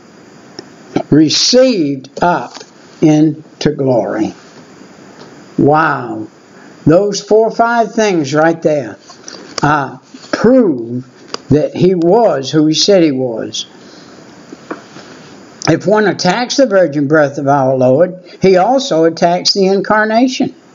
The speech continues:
of Jesus. In recent years especially, there has been infidels against the virgin birth and incarnation of Jesus.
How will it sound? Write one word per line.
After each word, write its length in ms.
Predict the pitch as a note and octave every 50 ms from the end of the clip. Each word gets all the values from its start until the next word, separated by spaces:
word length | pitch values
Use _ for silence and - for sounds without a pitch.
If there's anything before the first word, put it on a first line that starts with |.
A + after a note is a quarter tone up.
| - - - - - - -
of 180 | - E3+ E3+ E3
Jesus. 640 | E3 F#3 A3 C4 C4 B3 - A#2+ A2 G#2+ - - - - - - - - - - - - - - - - -
In 160 | E3+ F3 F3
recent 400 | G3+ A3 B3 C4 B3+ - A3 G#3
years 380 | G#3+ A#3 C4 C#4+ C4 G3+ E3
especially, 1040 | D#3+ D#3+ D3 - - _ - C4 D4+ E4 D#4 B3+ - E3+ C3 C#3 C#3 C3+ E3+ G3+ G3+ - - - - - - - - - -
there 240 | D#3 F#3 G3 G3+ F#3
has 320 | F#3+ G3+ G3 F#3 E3+ D3+
been 400 | D#3+ E3+ F#3 F#3 F3+ F3 F#3 F#3
infidels 960 | - A#3 D#4 G#4 B3+ C4+ A#3+ F3+ E3+ D3 B2 A2 - - - - - - - - _ - - - - - - - - - - -
against 540 | - D#3+ E3 D3 C#3 G3+ C4+ D#4 B3+ - -
the 80 | - E3
virgin 500 | D3 D#3+ D#3+ D3 C#3+ C3+ C3 C3+ C3 B2
birth 440 | B2+ A#2+ A#2+ D3 G#3 A#3 A3+ - - _ _ _ - - - - - -
and 380 | A3+ A3+ C4 C#4 B3 G#3+ G3+
incarnation 960 | F#3 F3+ F#3 G3 F3+ - G3 G#3+ G#3+ G#3 G#3 G3 F#3+ G#3+ A#3 - - C#4 B3+ B3+
of 120 | B3+ A3+
Jesus. 600 | A3 C4+ C#4+ D4 C4 G#3 F3+ E3 D#3+ D#3+ D#3+ D3